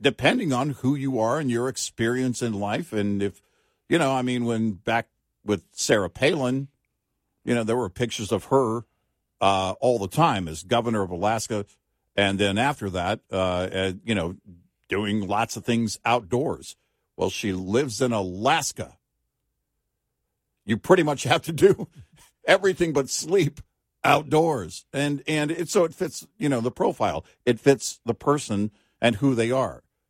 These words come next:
But there was something about the posing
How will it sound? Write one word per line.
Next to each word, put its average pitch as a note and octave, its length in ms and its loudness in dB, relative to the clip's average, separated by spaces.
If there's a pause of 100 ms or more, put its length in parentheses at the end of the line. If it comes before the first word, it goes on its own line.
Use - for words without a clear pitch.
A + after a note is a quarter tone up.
(320)
But C3 140 2
there D#3 100 4
was D3+ 140 -2
something E3 460 0
about A#2 520 0 (520)
the G#2+ 120 -2
posing A2+ 760 0